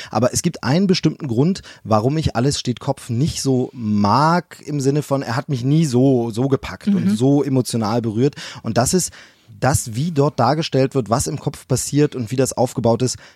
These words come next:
Speaker 1: das deckt sich einfach nicht so mit meiner Vorstellung oder mit meinem,
Speaker 2: Mhm.
Speaker 1: ich hab darüber früher nie so nachgedacht, aber wenn du dann so einen Entwurf bekommst, wo dir jemand vorstellt, was könnte denn in so, in unserem Kopf abgehen, wie könnte das denn laufen,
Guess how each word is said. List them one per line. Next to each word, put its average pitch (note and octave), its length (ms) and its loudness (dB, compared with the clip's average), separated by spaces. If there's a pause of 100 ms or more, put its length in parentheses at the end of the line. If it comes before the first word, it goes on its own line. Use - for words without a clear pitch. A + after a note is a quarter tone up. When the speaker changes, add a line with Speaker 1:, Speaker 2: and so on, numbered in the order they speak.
(140)
Speaker 1:
das - 160 -2
deckt - 220 0
sich C#3 140 0
einfach B2+ 180 0
nicht C3 220 0
so C3 140 2
mit A2+ 200 0
meiner G#2+ 540 2
Vorstellung G2+ 640 -2
oder F#2+ 100 -2
mit F#2+ 160 -4
meinem, A#2+ 200 4
Speaker 2:
Mhm. - 20 -4
Speaker 1:
ich F#3+ 100 2
hab E3 100 0
darüber E3+ 420 4 (180)
früher A3+ 300 2
nie F3+ 100 2
so C3+ 100 0
nachgedacht, F#3+ 520 -2
aber C#3+ 160 -2
wenn C#3+ 100 0
du D#3 60 0
dann C#3 240 2 (260)
so - 120 0
einen C#3 60 0
Entwurf C#3 460 0
bekommst, F#3 560 -2
wo C3+ 60 -2
dir C3+ 80 2
jemand C3 240 2
vorstellt, C3+ 340 0
was - 160 -2
könnte G3 240 0
denn D3 160 0
in C#3 100 0
so, A2+ 80 0
in A2+ 360 -2
unserem G#2+ 260 -2
Kopf - 240 -2
abgehen, C#3 440 0
wie A#2+ 60 -4
könnte C3 200 -2
das A2+ 60 -6
denn G#2+ 120 -2
laufen, D3+ 400 0